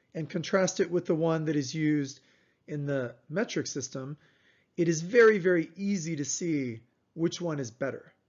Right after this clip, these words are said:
The temperature scale that we are used to in the U S is the Fahrenheit scale.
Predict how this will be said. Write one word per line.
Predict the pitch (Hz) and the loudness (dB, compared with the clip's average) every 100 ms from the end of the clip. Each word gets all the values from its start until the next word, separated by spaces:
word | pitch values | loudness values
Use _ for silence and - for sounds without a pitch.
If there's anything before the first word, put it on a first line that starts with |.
| _ _ _ _ _ _ _ _ _ _ _ _ _ _ _ _ _ _ _ _ _ _ _ _ _ _ _ _ _ _ _ _ _ _ _ _ _ _ _ _ _ _ _ _ _ - | _ _ _ _ _ _ _ _ _ _ _ _ _ _ _ _ _ _ _ _ _ _ _ _ _ _ _ _ _ _ _ _ _ _ _ _ _ _ _ _ _ _ _ _ _ 6
The | 143 | 10
temperature | 170 170 226 254 | 12 12 10 6
scale | 254 - 175 170 175 | 4 8 10 12 10
that | 151 | 6
we | 135 175 | 0 0
are | |
used | 185 143 156 - | 0 -2 -6 -6
to | 190 175 | -4 -4
in | |
the | 139 | -6
U | 127 160 160 | -4 0 0
S | 127 175 - - _ _ _ _ - | 0 -6 -10 -14 _ _ _ _ -4
is | 160 170 160 | 0 0 0
the | 220 | -4
Fahrenheit | - 156 151 139 131 117 - | 0 0 0 -4 -6 -10 -12
scale. | - - 120 95 | -18 -10 -10 -10